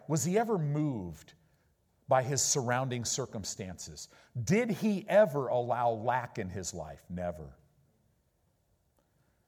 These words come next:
Did he operate in love under all circumstances? Yes. Was he strong? Oh my goodness. I love that statement.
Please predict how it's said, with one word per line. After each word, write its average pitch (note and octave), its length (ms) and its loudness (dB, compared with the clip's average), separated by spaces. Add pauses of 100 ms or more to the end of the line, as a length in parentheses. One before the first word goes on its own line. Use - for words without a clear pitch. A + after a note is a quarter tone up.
(400)
Did G3 220 4
he E3 320 -2
operate E3+ 760 -2
in C3+ 220 -2
love A#2 680 0
under F#2 280 -4 (100)
all A2+ 260 2
circumstances? E2 1120 -12
Yes. G#2 480 -14 (1040)
Was C#3+ 260 2
he D3+ 120 -4
strong? G2+ 880 -2
Oh G2 180 -6
my F#2+ 180 -8
goodness. E2 600 -12 (720)
I A#2 120 4
love B2+ 360 2
that A2 200 0
statement. G2 600 -2